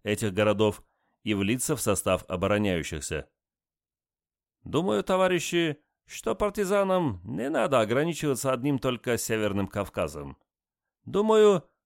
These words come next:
все партизанские отряды на всей временно оккупированной территории должны, не считаясь потерями, объявить месячник по активным диверсиям на железных дорогах".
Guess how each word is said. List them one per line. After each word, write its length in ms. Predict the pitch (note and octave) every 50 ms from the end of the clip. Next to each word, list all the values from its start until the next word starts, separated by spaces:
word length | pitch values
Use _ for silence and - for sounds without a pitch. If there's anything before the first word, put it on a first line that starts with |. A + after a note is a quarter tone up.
| _ _ _
все 260 | - - - - -
партизанские 720 | - D#3 C3+ A#2 C3 A#2 A2 A#2 A#2 G#2 - - C#3+ D3+
отряды 340 | D3 - F3+ F#3 F3+ E3+ F3
на 120 | D#3+ D#3
всей 360 | C#3+ - - F3+ F3+ F3+ E3+ D3+
временно 540 | G2+ G2+ C3+ E3 - F#3 E3+ D#3 D#3 D#3
оккупированной 680 | D3+ D3 - D#3 - - D3+ C#3 B2+ B2 A#2 A#2 A2 G#2
территории 760 | - - C#3+ D#3 D#3 D3+ G3 F#3+ F3 E3+ E3 E3 D#3 C#3 - _ _ _ _ _ _ _ _ _ _
должны, 720 | - - D#3+ F#3+ G#3 G3+ G3 G#3+ A3 A3 G#3+ G3+ F3+ C3+ - _ _ _ _ _ -
не 160 | G3+ - -
считаясь 540 | - - F#3+ F3 - C3 A2+ G#2 G2+ F2+ -
потерями, 720 | - - F2 - - G#2+ G3+ F#3 D#3+ D#3 D3+ C#3 A#2+ - _ _ _ _ _ _ _ _ _
объявить 680 | _ E3 F#3+ G3 G3 G#3+ G#3+ G#3+ G#3+ G#3 G#3 - - _ _ _ _ _ _
месячник 760 | C4+ C#4 - D4+ - - - C#3 - - - D3 C#3+ - -
по 120 | - D#3+ D#3
активным 480 | C#3+ - - G3+ F#3 E3 D#3+ D3 B2
диверсиям 760 | G2 A#2+ D3 E3+ F3+ G3 D#3 - - D#3+ D3 C#3 A#2+ F#2+ D#2 D2+
на 160 | F#2 B2+ C#3
железных 520 | B2+ A2+ B2+ B2 A#2+ A2 F#2+ G2 G2+ F#2+ F2+
дорогах". 580 | F#2 F2+ E2+ D#2+ D#2 D#2 D#2 D2 - - _